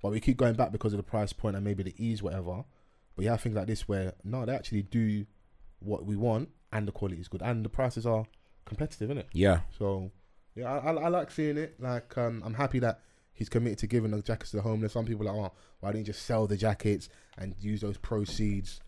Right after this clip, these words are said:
Speaker 1: um, to buy, like, Primark jackets and then give the money to organisations?" But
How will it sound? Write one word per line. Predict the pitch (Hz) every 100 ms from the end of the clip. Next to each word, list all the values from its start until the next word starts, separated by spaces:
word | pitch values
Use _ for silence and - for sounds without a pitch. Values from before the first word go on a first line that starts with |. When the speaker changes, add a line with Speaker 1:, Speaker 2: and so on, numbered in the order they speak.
| - - - -
Speaker 1:
um, | 98 95
to | 101
buy, | 101 98
like, | 98 95 -
Primark | 113 104 101 90
jackets | 104 98 101 85
and | 95
then | 95 90 - - - - - - -
give | 110
the | 104
money | 104 104 95
to | 107
organisations?" | 101 98 92 107 107 92
But | 92